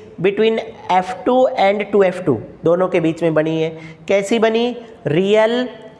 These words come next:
इन्वर्टेड, ये रही, रियल है, इन्वर्टेड है, but ऑब्जेक्ट से छोटी है, so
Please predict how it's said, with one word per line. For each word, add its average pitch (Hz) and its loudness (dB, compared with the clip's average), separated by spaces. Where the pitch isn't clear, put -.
इन्वर्टेड, 214 2
ये 180 2
रही, 220 0
रियल 208 4
है, 233 2
इन्वर्टेड 196 2
है, 202 2
but 214 -4
ऑब्जेक्ट 202 0
से 254 -2
छोटी 135 -2
है, 117 -8
so 208 2